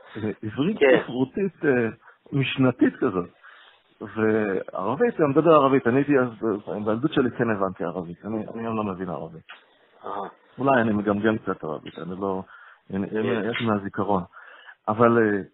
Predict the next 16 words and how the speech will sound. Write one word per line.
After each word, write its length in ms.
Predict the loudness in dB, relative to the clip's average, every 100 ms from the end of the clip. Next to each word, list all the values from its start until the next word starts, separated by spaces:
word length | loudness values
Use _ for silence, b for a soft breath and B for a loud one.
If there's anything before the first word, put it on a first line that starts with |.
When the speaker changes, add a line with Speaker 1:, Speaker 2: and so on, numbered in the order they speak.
| _ -6
Speaker 1:
אה, 280 | -4 -4 -6
כשאני 200 | -6 -2
יושב, 220 | -2 0 -2
אה, 420 | -4 _ -14 -12
הייתי, 200 | -10 -6 -8 -8
שאלתי 280 | -2 0 2
לו, 120 | 2
"מה 120 | 2
אתה", 120 | 2
הוא 80 | -2 -8 B B B
אומר 180 | -8 -4
לי, 120 | -4
"אה, 220 | -2 0 2
זה 60 | 2
אור 100 | 0
שלכם, 580 | -2 0 0 0 0